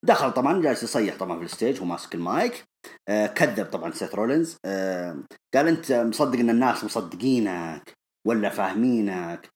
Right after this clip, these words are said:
أنت، آه، أذيت، آه، قدوتي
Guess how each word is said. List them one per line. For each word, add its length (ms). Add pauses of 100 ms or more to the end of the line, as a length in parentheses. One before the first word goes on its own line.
(460)
أنت، 240
آه، 840
أذيت، 520 (280)
آه، 160
قدوتي 680